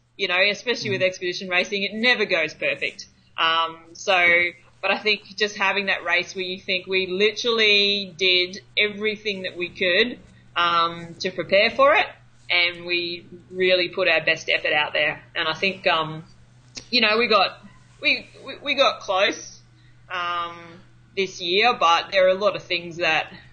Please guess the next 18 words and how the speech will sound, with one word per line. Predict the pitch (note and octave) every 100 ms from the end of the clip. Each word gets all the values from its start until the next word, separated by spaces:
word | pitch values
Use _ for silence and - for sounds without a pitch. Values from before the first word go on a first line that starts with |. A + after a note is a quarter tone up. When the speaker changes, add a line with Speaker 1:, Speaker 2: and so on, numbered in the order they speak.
| - - -
Speaker 1:
we | F#3 E3+
didn't | F3 F3 D#3
do | F3 F3 E3+
in | D#3+
preparation, | F3+ F3+ D#3 F#3+ C4 B3+ C#4 - - -
um, | D#3+ E3 D#3+ -
in | A#2
Speaker 2:
Mm. |
Speaker 1:
terms | F3 E3+ E3 D#3
of, | D#3+ D#3 - - - - - - _ -
you | E3+
know, | D3 D#3
trying | E3 G3 E3+ E3
the | D3+
boats | F#3+ G3 G3 G#3
out | F#3 F#3 F3+ F3
and, | D#3 D3 D3 D3
um, | - D3+ D3 D3 D3 D3 D3+ E3